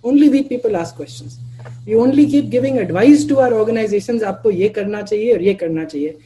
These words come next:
Every week I receive emails about advice of what else should I do. You should translate all your videos, dub your videos in Tamil and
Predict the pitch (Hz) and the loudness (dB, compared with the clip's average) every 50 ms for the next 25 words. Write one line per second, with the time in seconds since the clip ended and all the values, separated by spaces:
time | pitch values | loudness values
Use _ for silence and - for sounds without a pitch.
0 | _ _ - 233 247 240 262 294 302 277 240 247 269 269 262 - 220 220 220 220 | _ _ -2 0 0 2 4 4 4 4 4 2 -2 -4 -6 -6 -4 -2 -2 -2
1 | 220 247 247 240 - 202 202 226 233 233 240 254 254 247 226 190 202 208 233 226 | -2 -4 -6 -6 -6 -6 -4 -2 0 2 2 2 2 0 -2 -4 -2 -2 -2 -2
2 | 208 170 156 165 180 202 233 220 247 233 190 156 165 202 214 - - 208 226 233 | -2 -4 -4 -2 -2 -2 0 0 0 -2 -2 -2 -4 -4 -4 -2 0 2 2 2
3 | 226 - - 214 190 190 170 151 151 147 - - - _ _ _ _ _ 233 277 | 0 -2 -2 -2 0 0 0 0 -4 -8 -12 -14 -20 _ _ _ _ _ 2 2
4 | 302 285 311 294 - - 233 233 233 233 - 233 240 240 240 - - 208 226 247 | 2 4 2 0 -2 -2 -2 -2 -2 -4 -2 0 2 2 2 0 -2 -2 0 2
5 | 254 254 254 226 196 214 202 226 233 240 233 226 - - - - - _ _ _ | 2 2 2 2 2 0 0 2 4 4 4 2 -2 -10 -16 -20 -20 _ _ _
6 | - 170 208 262 285 254 262 262 254 226 208 226 208 220 240 247 233 226 233 226 | -4 0 2 2 2 4 4 4 4 4 2 -2 -2 2 4 4 4 4 2 -2
7 | 220 - 196 202 226 247 247 240 240 226 214 | -4 -6 -6 0 2 2 2 2 0 -2 -4